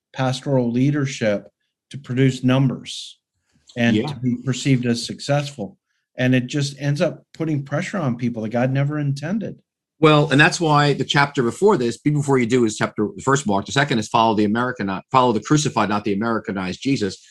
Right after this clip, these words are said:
Speaker 2: The Americanized Jesus, and actually what I did was in that second chapter,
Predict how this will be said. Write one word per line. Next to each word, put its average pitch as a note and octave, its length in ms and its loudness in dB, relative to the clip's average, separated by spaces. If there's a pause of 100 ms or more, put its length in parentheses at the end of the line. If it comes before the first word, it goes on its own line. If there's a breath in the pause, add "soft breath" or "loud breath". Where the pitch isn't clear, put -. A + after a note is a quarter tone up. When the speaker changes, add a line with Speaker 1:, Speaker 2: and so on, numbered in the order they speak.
(320 soft breath)
Speaker 2:
The C3+ 80 2
Americanized D3 640 4
Jesus, A2+ 600 2 (280)
and B2 140 -4
actually E3+ 280 4
what D3+ 100 4
I E3+ 80 6
did E3 200 4
was B2+ 180 2
in E3 160 2
that F#3 180 0
second C#3 300 -2
chapter, B2+ 720 -2